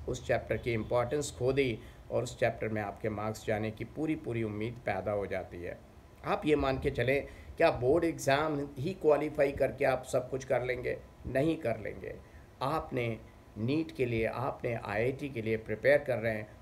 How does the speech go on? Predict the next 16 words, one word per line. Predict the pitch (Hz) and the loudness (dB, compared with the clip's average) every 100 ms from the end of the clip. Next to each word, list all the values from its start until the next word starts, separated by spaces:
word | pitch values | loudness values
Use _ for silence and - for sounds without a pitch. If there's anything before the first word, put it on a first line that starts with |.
| - | -2
उस | 196 190 | 0 0
हिसाब | 143 - 113 113 | -2 -2 -2 -2
से | - 143 - | 4 2 4
आप | 113 131 - | -2 -2 -2
नॉलेज | 123 101 107 120 127 | -4 -2 2 2 2
बना | 123 107 101 | 2 0 0
रहे | 104 | -2
हैं। | 101 | -4
देखिए, | 117 135 180 | -4 -2 4
उस | 165 147 - | 4 2 -2
चैप्टर | 127 117 135 | 0 0 0
में | 135 | 0
आपका | 131 123 - 135 | 0 0 0 0
कितना | 131 113 135 131 | 0 -2 0 0
मन | 117 | 2
लगेगा। | 117 110 98 101 98 98 | 0 0 0 -2 -4 -6